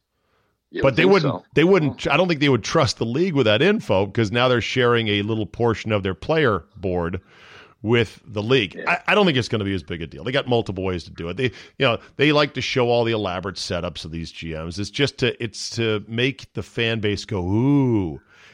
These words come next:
Speaker 2: and to make the fan bases think, "Oh, my team is on it." Whatever.
Speaker 1: Yeah, I'd like to see them spread it out. You know, I mean, it can, it's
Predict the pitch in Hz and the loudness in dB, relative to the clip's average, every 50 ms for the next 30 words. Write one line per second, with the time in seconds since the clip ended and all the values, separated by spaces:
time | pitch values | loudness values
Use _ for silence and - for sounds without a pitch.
0 | _ - 110 110 113 113 113 120 - - 113 - - 120 117 117 113 107 110 110 | _ -6 -4 -2 0 2 2 0 0 -4 -12 -6 -2 -2 -2 -2 -2 -2 -2 -2
1 | 107 - 101 104 98 - - 104 98 - - - 107 104 98 107 113 123 117 - | -2 -4 -6 -8 -8 -4 -4 -4 -4 -6 -4 -4 -2 -2 0 0 0 -2 -2 -4
2 | - 117 113 101 98 87 78 82 82 82 78 64 55 - - - _ _ _ _ | -6 -4 -4 -2 -4 -4 -6 -6 -6 -6 -8 -10 -12 -20 -20 -20 _ _ _ _
3 | _ _ _ _ _ _ 82 85 95 95 78 65 - 53 - - - - - - | _ _ _ _ _ _ -12 -10 -8 -8 -8 -10 -12 -20 -20 -20 -20 -20 -20 -20
4 | - - _ _ _ _ _ - - 135 165 165 151 143 151 185 170 - - 156 | -20 -20 _ _ _ _ _ -4 0 2 2 4 2 2 2 0 0 0 0 -2
5 | 135 120 - - 143 127 120 117 117 117 113 107 104 110 123 127 123 123 123 123 | -2 -2 -4 -2 -2 0 0 0 -2 -2 -2 -2 -4 -4 -4 -4 -4 -4 -4 -4
6 | 131 127 123 - 139 127 113 135 - - - - - | -6 -6 -6 -4 -6 -6 -6 -8 -12 -14 -14 -16 -18